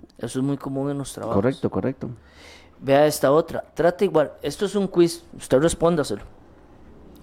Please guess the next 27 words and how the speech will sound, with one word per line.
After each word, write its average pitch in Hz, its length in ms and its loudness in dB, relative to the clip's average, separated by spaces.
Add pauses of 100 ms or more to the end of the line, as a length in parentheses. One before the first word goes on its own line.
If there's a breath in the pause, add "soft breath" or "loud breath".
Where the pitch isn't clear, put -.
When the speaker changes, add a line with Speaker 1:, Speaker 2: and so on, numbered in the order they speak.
(720 loud breath)
Speaker 1:
¿Trata 170 300 4
igual 196 280 4
a 202 60 2
su 185 140 -4
familia 160 480 0
en 180 80 2
la 131 100 0
casa 170 600 0 (580)
Speaker 2:
Ujú. - 840 -10 (840)
Speaker 1:
como 135 200 2
la 120 100 0
trata 139 280 2
en 165 80 2
la 143 40 2
iglesia? 156 460 0 (480)
Hmm. 233 160 2 (160)
Speaker 2:
Ojo. 113 340 2 (280 loud breath)
Speaker 1:
Uno 131 200 2
ha - 20 4
escuchado 143 500 2
historias, 139 840 0 (140)
de 113 100 -8
historias 135 480 -2
con, 113 200 -6
con 110 280 -4
este 120 220 -6
tema. 139 280 -4